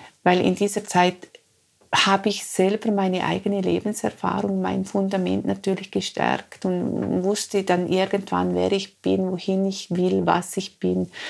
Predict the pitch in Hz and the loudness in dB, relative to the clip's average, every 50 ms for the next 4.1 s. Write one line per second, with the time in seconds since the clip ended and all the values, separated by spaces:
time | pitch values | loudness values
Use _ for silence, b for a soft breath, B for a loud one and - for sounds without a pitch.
0 | B B B B B B B - 180 175 175 175 175 - 180 165 180 190 196 196 | B B B B B B B -4 -2 0 0 0 0 0 2 2 4 2 2 0
1 | - 190 - 185 175 175 175 175 - 180 175 175 175 180 180 185 196 190 196 202 | -4 -2 2 4 6 6 6 4 2 2 2 4 4 4 4 4 4 4 4 2
2 | 196 196 190 180 - - 160 151 151 151 151 143 143 139 139 135 135 - - _ | 2 2 0 0 2 2 2 4 4 4 2 2 2 2 2 0 0 -4 -10 _
3 | _ B B B B B B B B B B B B B B B B - 175 170 | _ B B B B B B B B B B B B B B B B -2 -2 -2
4 | - | -4